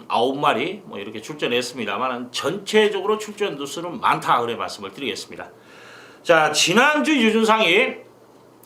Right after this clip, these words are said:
금요경마 마지막 십일 경주 끝장 승부, 자, 승부를 걸어드리면서, 자, 백사십이 배짜리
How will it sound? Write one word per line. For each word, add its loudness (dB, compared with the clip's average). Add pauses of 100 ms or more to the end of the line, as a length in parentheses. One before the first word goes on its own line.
(120)
금요경마 6
마지막 4
십일 -2
경주 -2
끝장 0
승부, -2 (340)
자, 0
승부를 -6
걸어드리면서, 0 (300)
자, 0
백사십이 2
배짜리 0